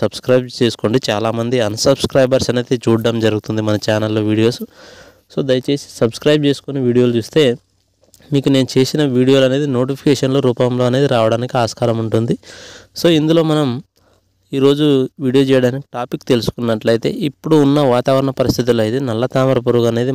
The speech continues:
మనకు విపరీతంగా ఎక్కువ అవుతుందండి. కొన్ని ఏరియాల్లో అయితే ఇప్పుడున్న వాతావరణ పరిస్థితుల్లో నల్ల తామర పురుగు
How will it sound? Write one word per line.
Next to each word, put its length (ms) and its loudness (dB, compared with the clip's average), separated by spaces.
మనకు 280 0
విపరీతంగా 640 0
ఎక్కువ 240 -4
అవుతుందండి. 500 -2
కొన్ని 220 0
ఏరియాల్లో 440 0
అయితే 180 -4
ఇప్పుడున్న 420 -2
వాతావరణ 340 0
పరిస్థితుల్లో 580 -4
నల్ల 160 0
తామర 220 -2
పురుగు 300 -4